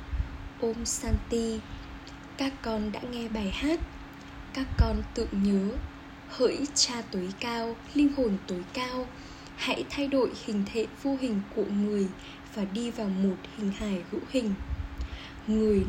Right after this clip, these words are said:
nên thay đổi hình hài là gì? Người sẽ không, người ta sẽ không nói, "Hãy đi vào hình hài của một con cá hoặc cá sấu." Không phải. Đây là thế giới của những linh hồn tội lỗi. Người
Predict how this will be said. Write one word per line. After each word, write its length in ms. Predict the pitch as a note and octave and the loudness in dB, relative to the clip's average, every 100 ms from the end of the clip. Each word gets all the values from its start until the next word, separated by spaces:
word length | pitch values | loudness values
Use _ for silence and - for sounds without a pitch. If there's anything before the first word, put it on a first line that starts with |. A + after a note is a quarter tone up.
| G#3 | 6
nên 220 | A#3 A#3 | 4 2
thay 180 | - A#3+ | -2 0
đổi 260 | A#3 A3 G3+ - | 4 2 2 -2
hình 180 | G#3+ | 0
hài 380 | G3 G#3 G#3+ G3+ F#3+ - - - - - - - - - - - - | 0 0 0 0 -2 -8 -12 -10 -10 -10 -10 -16 -14 -14 -14 -14 -2
là 220 | A3+ G#3 | 0 2
gì? 200 | G3 G#3 G3+ G3 - - - - - - | 2 2 2 0 -2 -12 -14 -14 -12 0
Người 340 | G#3+ G#3 F#3+ F#3 | 2 4 2 2
sẽ 280 | - - | 0 0
không, 240 | - - B3+ B3 A#3+ | -4 -4 -4 -4 2
người 140 | G#3 | 2
ta 260 | G3 A3+ A3 | 2 -2 -2
sẽ 200 | - C4 | -4 -2
không 300 | C#4 C4 B3 | -2 0 0
nói, 260 | G3+ G3 C4 - - - - | 0 0 -2 -6 -12 -12 -10
"Hãy 180 | - B3 | -6 -4
đi 140 | A#3 B3 A#3 | -2 -4 2
vào 120 | A3 | 2
hình 200 | G3 G#3 | 4 2
hài 360 | G3+ A3 G3+ G3 - | 2 4 4 2 4
của 80 | |
một 200 | G3+ G3 F#3+ | 6 6 4
con 220 | C4+ C4+ C4 | 0 0 0
cá 140 | A3+ G3 A#3 D#4 | 0 2 0 -2
hoặc 140 | C4 G3+ - | -4 -6 -6
cá 160 | F3+ F#3+ | -6 -4
sấu." 280 | - G3 F3+ A3 D#4+ - - - - - - | 0 0 0 -2 -6 -6 -8 -8 -10 -12 -8
Không 220 | A#3+ G#3+ | -6 -6
phải. 300 | - A3+ G3 - - - - - - - | -4 -4 -4 -6 -14 -14 -12 -12 -12 -2
Đây 220 | A3 G#3 | 2 4
là 100 | G3+ G3 | 2 -2
thế 200 | - G3+ | 0 0
giới 320 | G3 G#3 F#3+ A3+ D#4 | 2 4 4 2 0
của 120 | D4+ A3 | 2 4
những 220 | G3 G#3+ | 4 4
linh 200 | C4 C4 | 0 0
hồn 180 | B3 G3 - | 0 0 0
tội 140 | G#3+ - | -4 2
lỗi. 340 | G#3 G#3+ C#4 E4 - - - - - - A#3+ | 2 2 0 -2 -6 -4 -2 -2 -6 -2 4
Người 140 | A#3 | 6